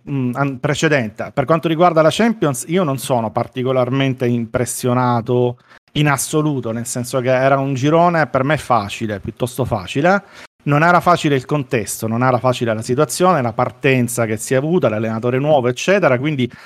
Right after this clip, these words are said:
è, è stato importante, eh, aver vinto la gara col Chelsea e le altre due che dovevi vincere, quindi bene, molto bene la Juventus, anche perché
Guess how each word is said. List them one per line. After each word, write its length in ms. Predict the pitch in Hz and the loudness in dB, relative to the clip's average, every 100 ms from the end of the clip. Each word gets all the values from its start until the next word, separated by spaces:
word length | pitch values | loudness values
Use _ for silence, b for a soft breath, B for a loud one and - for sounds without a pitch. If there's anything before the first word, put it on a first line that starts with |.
| B _ _ | B _ _
è, 180 | - 143 | -2 -2
è 80 | - | -2
stato 280 | - 190 175 | 0 4 4
importante, 1300 | 165 139 165 151 - 190 202 202 - 202 196 196 - | 4 2 0 0 2 4 4 2 0 4 4 4 0
eh, 540 | 143 139 131 127 120 - | 0 2 2 2 -2 -2
aver 560 | 127 131 127 127 123 | 2 2 4 4 4
vinto 300 | 113 139 127 | 2 -2 -2
la 80 | 120 | -2
gara 220 | 117 127 | 0 0
col 160 | 117 117 | 0 -4
Chelsea 560 | - 175 180 - - 143 | 0 2 2 0 -6 -2
e 160 | 156 | 0
le 160 | 143 135 | 2 4
altre 400 | 143 123 131 123 | 2 0 -4 -4
due 240 | 113 123 | 0 0
che 140 | 107 104 | 0 -6
dovevi 360 | 107 107 107 | -6 -6 -4
vincere, 640 | 123 117 104 - 151 190 208 B B - | -4 -6 -8 0 4 4 2 B B -10
quindi 280 | - 139 123 | -2 0 0
bene, 340 | 120 156 127 | 2 2 2
molto 320 | 120 147 127 | 0 -2 -2
bene 200 | 127 156 | 0 0
la 80 | 143 | 2
Juventus, 440 | 131 139 170 127 147 | 0 -2 -4 -4 -6
anche 220 | 151 127 | -4 -6
perché 360 | 110 - 123 | -6 -2 -2